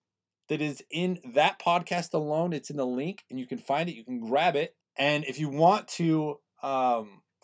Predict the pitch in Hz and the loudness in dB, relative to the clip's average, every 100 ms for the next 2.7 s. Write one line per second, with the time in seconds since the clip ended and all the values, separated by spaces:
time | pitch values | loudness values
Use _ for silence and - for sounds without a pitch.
0 | - 139 165 - 175 151 - 147 143 135 | -2 0 0 0 -2 -2 -4 -6 -4 2
1 | 180 180 160 - 180 143 107 101 _ _ | 4 4 0 -4 0 0 -2 -4 _ _
2 | _ _ _ _ - 135 127 | _ _ _ _ -4 -2 -2